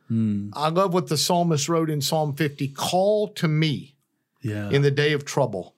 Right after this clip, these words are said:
Speaker 2: and I will deliver you."
Speaker 1: Wow. And that's over and over in Scripture. And even in Matthew eleven, "Come to me,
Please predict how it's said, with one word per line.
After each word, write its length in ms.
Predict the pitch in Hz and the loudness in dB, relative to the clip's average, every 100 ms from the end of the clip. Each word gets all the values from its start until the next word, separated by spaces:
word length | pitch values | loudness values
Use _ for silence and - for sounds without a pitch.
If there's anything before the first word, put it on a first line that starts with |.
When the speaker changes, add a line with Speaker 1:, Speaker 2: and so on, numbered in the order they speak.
| _ - | _ -8
Speaker 2:
and 160 | 123 | -2
I 160 | 120 139 | 0 0
will 300 | 131 127 110 | 2 2 0
deliver 380 | 95 98 90 71 | -2 -8 -8 -12
you." 260 | - - - - | -16 -18 -20 -6
Speaker 1:
Wow. 220 | 117 117 101 | 0 0 4
And 140 | 135 | 6
that's 200 | 143 - - | 6 4 2
over 520 | 160 185 165 151 139 | 4 6 4 2 2
and 200 | 117 107 - | 0 -4 -6
over 440 | - 180 202 160 120 | -2 2 2 4 2
in 100 | 101 | 2
Scripture. 580 | - - 98 - 92 92 | 0 -2 -4 -2 -2 -2
And 180 | 101 135 | 4 6
even 300 | 165 170 170 | 6 6 6
in 300 | 156 156 156 | 6 4 2
Matthew 480 | 117 139 160 151 156 | 2 4 4 4 4
eleven, 520 | 147 151 180 123 101 - _ - _ - | 6 6 4 4 -2 -4 _ -20 _ -6
"Come 340 | - 175 220 | 2 6 6
to 120 | 175 117 | 6 2
me, 340 | 107 80 - | 2 -2 -6